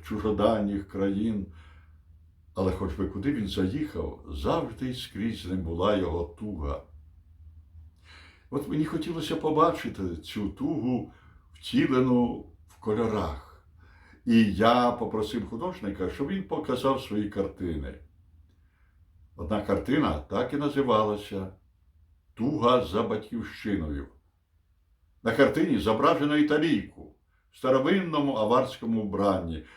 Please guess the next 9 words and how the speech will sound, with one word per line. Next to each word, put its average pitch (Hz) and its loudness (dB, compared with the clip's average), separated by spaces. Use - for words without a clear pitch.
Вона 120 0
стоїть 123 0
біля 104 2
гірського 98 0
джерела 98 2
із 98 -10
срібним 98 -2
дзбаном, 107 2
з - -18